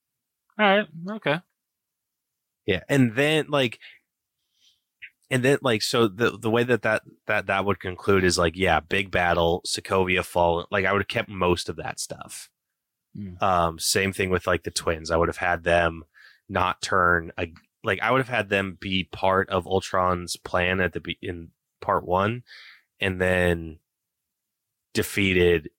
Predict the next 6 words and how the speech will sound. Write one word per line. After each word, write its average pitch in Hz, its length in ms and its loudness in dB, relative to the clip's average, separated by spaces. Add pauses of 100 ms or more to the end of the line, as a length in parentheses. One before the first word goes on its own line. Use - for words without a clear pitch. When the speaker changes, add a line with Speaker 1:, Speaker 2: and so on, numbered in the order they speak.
Speaker 2:
or 92 260 2 (520)
then 98 180 0
switch - 480 2
si-, - 300 0 (260)
switch - 340 0
sides 85 680 -2